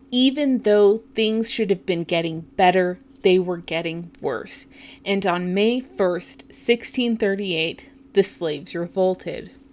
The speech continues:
We don't know all that much about the events of the uprising,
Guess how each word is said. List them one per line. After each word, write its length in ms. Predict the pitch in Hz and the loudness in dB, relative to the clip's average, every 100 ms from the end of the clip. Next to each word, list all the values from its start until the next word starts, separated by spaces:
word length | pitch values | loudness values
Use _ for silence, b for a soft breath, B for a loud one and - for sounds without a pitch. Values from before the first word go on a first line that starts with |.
| - - _ - _ _ - B B B B B | -20 -20 _ -20 _ _ -20 B B B B B
We 100 | 269 | 4
don't 300 | 302 320 254 | 6 6 4
know 340 | 190 180 196 - | 4 4 2 2
all 180 | 175 180 | 2 4
that 220 | 180 - | 2 0
much 280 | 170 165 170 | -4 -4 -2
about 260 | 175 165 | -2 -2
the 160 | 180 190 | -2 -2
events 420 | 180 170 160 - | -2 -4 -4 -8
of 120 | 160 | -8
the 160 | 190 180 | -4 -4
uprising, 720 | - - - 87 - 147 190 | -6 -8 -8 -6 -6 -8 -8